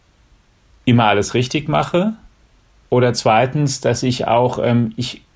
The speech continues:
ich brauche ja auch immer eine gewisse Reaktionszeit. Also ich fahre über eine Straße und dann, ähm, was weiß ich, dann rollt ein Ball auf die Fahrbahn oder es, es, es rennt ein Kind über die Straße.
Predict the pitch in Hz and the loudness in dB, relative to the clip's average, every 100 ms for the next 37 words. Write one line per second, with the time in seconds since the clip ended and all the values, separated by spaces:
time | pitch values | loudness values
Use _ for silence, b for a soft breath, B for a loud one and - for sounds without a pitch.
0 | _ - 123 131 127 123 143 135 120 113 | _ -8 -2 0 2 2 2 2 2 2
1 | 113 107 117 110 110 104 - 127 127 110 | 0 -2 -2 0 0 0 0 -2 -2 -2
2 | 107 113 120 127 120 123 110 107 101 - | 0 -2 -2 0 2 2 2 0 -2 -2
3 | 101 117 151 165 - 123 123 B B B | 0 2 0 -2 0 2 0 B B B
4 | B B _ _ _ _ 117 113 113 - | B B _ _ _ _ 0 2 2 0
5 | 113 110 104 95 B _ _ _ _ _ | 2 2 0 -8 B _ _ _ _ _
6 | _ _ - - 90 95 107 98 98 104 | _ _ -12 -6 -6 -6 -6 -4 0 -2
7 | 101 95 107 143 131 135 127 123 131 120 | -2 0 0 0 -2 -2 0 2 2 0
8 | 113 - - - 117 113 110 127 123 135 | 0 -2 -4 -6 -6 -4 0 0 2 2
9 | 120 110 147 175 151 113 107 107 - 107 | 2 0 0 0 0 0 0 -2 0 2
10 | 139 143 139 | 2 0 -4